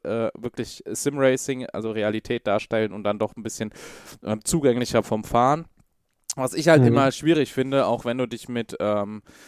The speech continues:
Speaker 1: äh, Leuten oder mit Unternehmen oder sowas unterhältst, die aus dem Bereich kommen, ähm, 'n E-Sports-Titel entwickeln ist verdammt schwer. Ähm, zum Beispiel Ubisoft, die haben ein ganz sch-,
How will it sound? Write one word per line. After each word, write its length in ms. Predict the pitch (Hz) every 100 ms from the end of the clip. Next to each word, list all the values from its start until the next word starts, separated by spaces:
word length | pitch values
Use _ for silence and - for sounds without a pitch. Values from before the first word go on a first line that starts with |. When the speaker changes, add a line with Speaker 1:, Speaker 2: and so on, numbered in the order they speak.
| - _
Speaker 1:
äh, 440 | 113 117 117 113
Leuten 520 | 113 120 127 147 - 131
oder 200 | 120 117
mit 180 | 117
Unternehmen 540 | 120 120 113 123 147 160
oder 180 | 131 123
sowas 240 | 123 120
unterhältst, 840 | 127 120 110 120 143 - - 113 120
die 120 | 120
aus 140 | 117
dem 220 | - 120
Bereich 400 | 113 104 107 -
kommen, 460 | - 127 131 131 139 - - - _
ähm, 540 | 113 113 110 117 120 - -
'n 140 | 123 -
E-Sports-Titel 1000 | 185 - - 160 - - - 185 156 147
entwickeln 840 | 127 120 123 135 220 139 107 92 - _
ist 140 | - -
verdammt 380 | 120 107 117 120
schwer. 440 | - 113 127 95 - - - -
Ähm, 380 | 113 117 123 -
zum 80 |
Beispiel 240 | 139 147 156
Ubisoft, 560 | 185 214 202 208 214
die 100 | 151
haben 140 | 147 170
ein 80 | 147
ganz 280 | 170 -
sch-, 120 | -